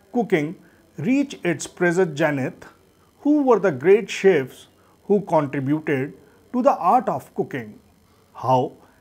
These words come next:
and why are different cuisines different? Now, I'm going to discuss about history of cooking. Cooking is believed to have started by accident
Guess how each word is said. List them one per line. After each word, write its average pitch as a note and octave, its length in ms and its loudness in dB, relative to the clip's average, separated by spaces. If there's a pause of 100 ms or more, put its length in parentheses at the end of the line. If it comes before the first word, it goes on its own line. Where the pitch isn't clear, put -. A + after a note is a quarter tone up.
(120)
and C4+ 200 0
why D3+ 360 4 (200)
are D#3+ 120 0
different G#3+ 500 -2
cuisines D3 640 -4 (440)
different? G#3 580 0 (1200)
Now, D3+ 400 2 (480)
I'm F3 200 2
going B3+ 280 4
to G3 360 0 (200)
discuss F3 520 0
about D#3 360 0
history A#3+ 420 0
of B2+ 380 -4 (340)
cooking. G2+ 540 -2 (640)
Cooking C#4+ 340 -2
is G3+ 240 0
believed D3+ 460 -2 (300)
to G#3+ 100 0
have C#3+ 380 0 (360)
started A#3+ 580 0
by E3+ 280 -2
accident C#3+ 600 -6